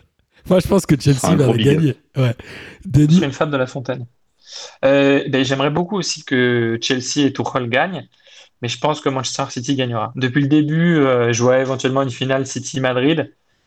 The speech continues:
Speaker 3: Bon, bah, Chelsea sort le Real Madrid, et puis de toute façon, quand on voit le match aller, c'était logique. Euh, City, pour moi, euh, Chelsea, pour moi, un effectif trop jeune,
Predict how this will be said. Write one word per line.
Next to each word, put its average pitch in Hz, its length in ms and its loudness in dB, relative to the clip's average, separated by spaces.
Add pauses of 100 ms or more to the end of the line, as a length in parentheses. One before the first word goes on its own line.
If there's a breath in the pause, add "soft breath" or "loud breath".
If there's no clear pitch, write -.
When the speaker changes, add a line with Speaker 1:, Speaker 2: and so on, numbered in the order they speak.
(420)
Speaker 3:
Bon, 117 100 -6
bah, 117 100 -4
Chelsea 123 300 -2
sort 123 220 0
le 117 60 0
Real 120 180 0
Madrid, 127 340 0
et 117 60 -2
puis 113 120 -6
de - 40 -10
toute - 40 -16
façon, 123 180 -6
quand 117 160 -8
on 110 40 -4
voit 120 120 0
le 120 40 -2
match 117 180 -4
aller, 117 140 -2
c'était 120 200 -6
logique. 127 440 0 (800)
Euh, 50 880 -2
City, 156 480 -4
pour 139 240 0
moi, 160 320 0
euh, 135 600 0
Chelsea, 156 260 -2
pour 170 100 2
moi, 160 100 0
un 143 60 -6
effectif 127 320 -6
trop 170 260 0
jeune, 151 400 0